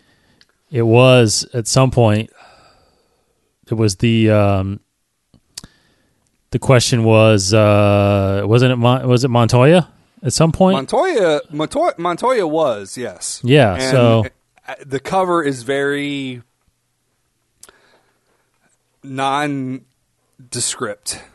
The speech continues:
Speaker 2: All we see is, like, a silhouette. And to me, it looks different from the Question we have now in Trinity of Sin. But who knows? I don't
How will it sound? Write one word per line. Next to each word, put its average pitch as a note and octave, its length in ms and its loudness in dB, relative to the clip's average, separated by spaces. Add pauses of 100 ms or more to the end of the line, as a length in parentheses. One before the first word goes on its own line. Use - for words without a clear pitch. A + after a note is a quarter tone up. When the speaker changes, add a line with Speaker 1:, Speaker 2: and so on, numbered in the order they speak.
(440)
Speaker 2:
All B2+ 160 -2
we D3 80 -2
see D3 120 -4
is, B2+ 260 -8
like, B2+ 140 -10
a A#2+ 100 -6
silhouette. A#2 720 -6 (1120)
And B2 360 -10
to C3+ 80 -10
me, F#3 200 -2
it A#2+ 120 -8 (180)
looks C3 320 -6 (220)
different C#3 340 -6
from B2 220 -8
the A2 80 -14
Question A#2+ 380 -8
we A2 120 -14
have G#2+ 180 -10
now A2 720 -6
in A2 100 -16
Trinity G#2 300 -10
of F2+ 80 -20
Sin. A#2 440 -12 (800)
But A2+ 340 -6 (420)
who A#2+ 120 -6
knows? - 420 -14 (100)
I A2+ 80 -12
don't A2 140 -12